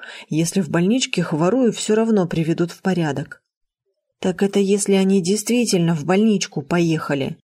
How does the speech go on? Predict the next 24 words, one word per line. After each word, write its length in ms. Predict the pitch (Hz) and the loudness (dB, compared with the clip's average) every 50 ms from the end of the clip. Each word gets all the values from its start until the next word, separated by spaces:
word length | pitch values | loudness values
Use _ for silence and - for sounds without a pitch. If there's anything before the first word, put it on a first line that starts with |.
| _ _ _ _ _ _ _ _ _ - | _ _ _ _ _ _ _ _ _ -4
немного 500 | - 180 185 180 175 170 165 156 135 151 | 0 2 2 4 4 2 2 0 0 -2
подумав, 580 | 151 - 151 147 151 170 196 226 254 277 254 - - - | -2 0 -2 0 2 2 2 2 2 0 -4 -6 -6 -4
рассудила 720 | 196 165 165 160 - - - 180 165 147 165 196 202 196 | -2 -2 -2 -2 -4 -2 -2 -2 0 0 0 0 2 2
я. 380 | 185 165 143 147 147 131 135 - _ _ _ _ _ _ - - - - - - - | 2 0 0 -2 -4 -4 -6 -12 _ _ _ _ _ _ -20 -20 -18 -16 -14 -8 -2
"А 80 | - | 0
если 360 | 208 233 277 311 - - 277 254 | 0 2 2 0 0 0 0 -2
скорая 500 | - - - 190 202 214 226 226 220 190 | 0 0 0 0 2 2 2 2 2 2
была 240 | 196 196 196 196 | 2 2 2 4
липовая? 600 | 190 196 208 202 202 185 165 175 175 170 160 160 - _ _ _ _ _ _ - | 4 2 2 2 2 0 0 0 0 0 -2 -4 -6 _ _ _ _ _ _ 0
Или 240 | 208 214 214 233 | 2 2 4 2
просто 560 | - - - - 156 165 214 226 - - 202 170 | 0 0 -2 0 0 2 0 0 0 0 0 2
водителя 500 | 185 190 175 208 208 - 202 180 175 175 | 2 2 2 2 0 2 2 0 0 0
подкупили, 800 | - 180 - - - 202 196 196 185 185 160 156 151 147 - _ | 0 -4 -4 0 -2 -2 0 2 0 2 2 2 0 -2 -4 _
чтобы 360 | - - - - 190 160 175 180 | -8 -6 -2 0 0 2 2 2
он 80 | 185 | 2
сделал 460 | 175 156 160 170 190 175 175 170 170 | 2 0 0 0 2 2 2 2 2
левый 340 | 170 180 175 170 151 165 170 | 2 2 2 2 2 2 2
рейс?" 420 | 170 180 170 151 151 - - - - _ _ _ _ _ _ _ _ _ _ _ - | 2 2 0 0 -2 -4 -8 -10 -12 _ _ _ _ _ _ _ _ _ _ _ -2
В 40 | - | 2
Москве 460 | 202 214 220 220 - 220 220 240 226 | 2 2 2 2 0 0 2 2 2
вон 300 | 180 180 214 247 247 233 | 2 2 2 2 4 4
некоторые 560 | 226 226 233 226 202 190 196 196 180 180 180 | 4 4 4 2 2 0 2 2 2 2 2
беспринципные 1000 | 170 156 208 208 202 - 220 208 233 233 226 - - 208 208 - 190 185 190 196 | 2 2 0 0 0 0 0 0 0 0 0 0 0 -2 0 0 0 2 2 2
граждане 800 | 175 190 196 208 208 196 185 156 165 160 151 143 123 113 - | 2 0 0 2 2 2 0 0 -2 -2 -2 -2 -4 -6 -8